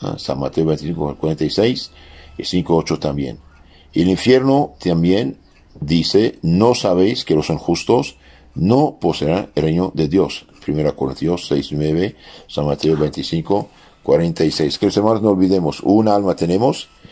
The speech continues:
si la perdemos, no la recobraremos. Hay una muerte,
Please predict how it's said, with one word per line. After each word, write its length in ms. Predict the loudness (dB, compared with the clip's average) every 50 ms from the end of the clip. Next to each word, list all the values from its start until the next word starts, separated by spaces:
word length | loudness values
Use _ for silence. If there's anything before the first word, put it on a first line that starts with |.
| -20 _ _
si 220 | -14 -2 0 4
la 160 | 4 4 4 4
perdemos, 600 | 0 0 2 2 2 2 2 0 0 -2 -6 -10 _
no 360 | -2 0 2 4 4 4 4
la 160 | 4 4 2 2
recobraremos. 800 | 0 0 0 0 2 2 2 2 2 0 -2 -6 -6 -10 -16 -20 -20 _ -20 -20 -20 -20 -20 -18 -10
Hay 160 | -6 -2 0
una 160 | 2 2 2 4
muerte, 600 | 4 2 2 2 2 0 0 0 0 0 -4 -10